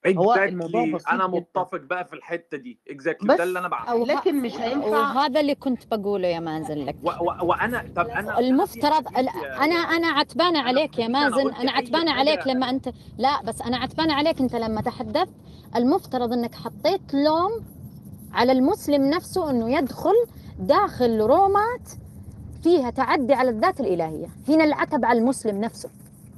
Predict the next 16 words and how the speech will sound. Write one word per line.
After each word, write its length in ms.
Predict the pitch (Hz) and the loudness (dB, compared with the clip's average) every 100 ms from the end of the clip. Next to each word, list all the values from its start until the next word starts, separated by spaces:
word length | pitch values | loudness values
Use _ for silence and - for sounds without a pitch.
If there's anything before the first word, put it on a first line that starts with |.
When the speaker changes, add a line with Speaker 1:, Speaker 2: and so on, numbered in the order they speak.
| - | 0
Speaker 3:
مش 280 | 233 330 269 | 2 4 4
العتب 360 | 226 190 175 147 | 2 0 -4 -6
على 120 | 143 | -4
الآخر 320 | - - - - - - - - - - - 185 | -4 -4 -8 -8 -12 -12 -14 -12 -14 -12 -6 0
عندما 380 | 185 185 175 | 2 4 2
يزدري. 340 | 170 156 165 - - - | 0 2 2 0 -8 -4
ما 120 | 233 262 | 0 2
هو 140 | 285 | 2
اللي 200 | 262 277 | 0 0
يزدري 440 | 269 233 359 302 | 0 0 0 0
هذا 420 | 233 226 180 196 240 - - | 0 0 2 -2 -4 -12 -2
هو 140 | 285 302 | 2 2
مش 220 | 339 - | 0 0
مؤمن 280 | 392 311 262 202 | 0 0 -2 -2
بهذا 300 | 202 233 180 | 0 0 0
الإله 340 | 160 180 | 0 -2